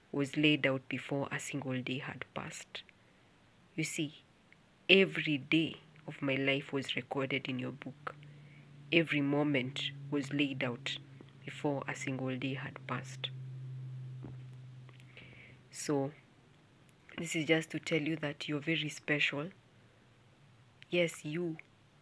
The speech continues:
You who might not feel so special. You who might not feel like you're making much of an impact. There is a reason that God brought you to this world.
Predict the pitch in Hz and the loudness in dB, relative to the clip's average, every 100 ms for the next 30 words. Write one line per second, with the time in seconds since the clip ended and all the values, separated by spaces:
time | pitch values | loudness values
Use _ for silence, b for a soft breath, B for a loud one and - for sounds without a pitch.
0 | - - - - _ - - 156 165 165 | -20 -20 -20 -20 _ -20 -4 -2 0 0
1 | 147 131 139 139 - 147 147 - 139 - | 0 0 -2 -2 0 0 0 -4 -8 -4
2 | 135 135 - 139 - B B B B B | -2 0 -2 -6 -8 B B B B B
3 | B 151 170 165 147 139 - 151 - - | B 0 2 4 2 0 0 -2 -2 0
4 | 151 135 - 135 143 143 147 139 143 - | 2 2 0 0 0 0 -2 -2 -2 -4
5 | 131 131 139 139 - 139 - - - - | -4 -2 -2 -4 -2 -4 -4 -12 -14 -14
6 | _ b b b b b b b - - | _ b b b b b b b -8 0
7 | 160 165 156 160 175 175 160 139 135 - | 2 2 2 2 -2 0 -2 -2 -6 -4
8 | 151 151 - 151 151 147 - 135 127 - | -6 -6 -6 -6 -6 -8 -8 -6 -8 -8
9 | - 139 160 | -10 -10 -10